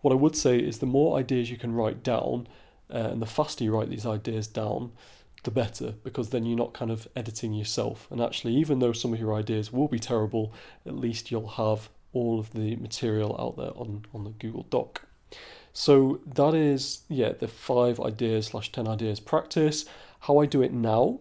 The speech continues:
so as well as actually doing it physically and, you know, typing it into the Google Doc, I also share these with one of my friends. She's called Agnes. She's actually been on this podcast, and she encouraged us to do an accountability swap.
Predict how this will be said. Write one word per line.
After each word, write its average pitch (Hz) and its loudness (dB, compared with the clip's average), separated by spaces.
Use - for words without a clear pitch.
so 120 0
as 117 -4
well 127 2
as 117 -2
actually 117 -4
doing 113 0
it 113 -4
physically 117 -4
and, 104 -6
you 127 -12
know, 107 -8
typing 117 -6
it - -4
into - -10
the 123 -6
Google 143 2
Doc, 131 4
I 131 0
also 185 2
share 180 2
these 110 -4
with 117 -8
one 135 -4
of 147 -4
my 165 0
friends. - -4
She's 110 -6
called 120 -4
Agnes. 226 0
She's 123 -2
actually 123 -2
been 127 2
on 113 4
this 113 -2
podcast, - -2
and 135 -8
she 160 0
encouraged 147 0
us 113 -4
to - -10
do 123 -2
an 127 -4
accountability 120 -4
swap. - 2